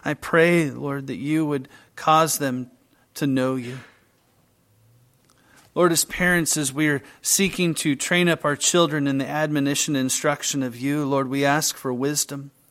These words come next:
for wisdom on how to shepherd their hearts, and, but we, in the end, depend upon you for that enablement.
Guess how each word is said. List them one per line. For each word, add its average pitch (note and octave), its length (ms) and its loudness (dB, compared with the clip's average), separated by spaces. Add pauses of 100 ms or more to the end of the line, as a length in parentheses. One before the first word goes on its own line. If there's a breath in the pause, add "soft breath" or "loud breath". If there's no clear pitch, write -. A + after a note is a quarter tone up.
(540 loud breath)
for - 160 0
wisdom E3+ 540 4
on C#3 140 2
how D#3 280 2
to D#3 200 -6
shepherd D3+ 500 -2
their B2+ 160 -4
hearts, C#3+ 500 -2
and, B2 180 -4
but C3+ 120 -4
we, C#3+ 260 0 (400 loud breath)
in D#3 140 0
the D#3+ 180 4
end, F3 240 4
depend E3+ 360 0
upon D3 400 0
you C#3 300 4
for A#2+ 400 -8 (400)
that C3+ 240 -2
enablement. C3 880 -2